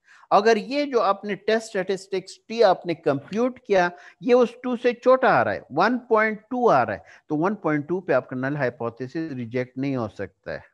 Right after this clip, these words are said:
वो आप reject नहीं करेंगे। तो जब आप null hypothesis reject नहीं करेंगे तो इसका मतलब ये है कि एक्स bar one और एक्स bar टू जो है वो एक जैसे हैं, उनमें जो difference है वो significant difference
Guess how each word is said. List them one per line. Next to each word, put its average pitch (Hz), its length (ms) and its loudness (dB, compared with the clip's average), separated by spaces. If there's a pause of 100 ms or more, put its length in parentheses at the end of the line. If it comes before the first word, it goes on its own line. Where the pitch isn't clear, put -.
(220)
वो 131 160 -4
आप 123 220 0
reject 113 400 -8
नहीं 165 160 -4
करेंगे। 151 400 -4
तो - 380 -14
जब 208 200 2
आप 208 180 2
null 226 180 2
hypothesis 208 680 -2
reject 180 460 -6
नहीं 202 140 -8
करेंगे 160 380 -2
तो 156 120 -10
इसका 151 260 -6
मतलब 170 380 -6
ये 156 100 -2
है 160 120 -2
कि 151 140 -10
एक्स 127 260 -8
bar 127 180 0
one 175 260 0 (460)
और 175 140 6
एक्स 226 340 0
bar 214 180 6
टू 233 240 -6
जो 233 120 -2
है 190 240 0 (280)
वो 208 100 4
एक 208 260 2
जैसे 139 300 -2
हैं, 107 240 -12 (160)
उनमें 185 300 -2
जो 151 100 -2
difference 202 560 -4
है 185 180 -4 (220)
वो 165 120 0
significant 147 720 -6
difference 120 480 -10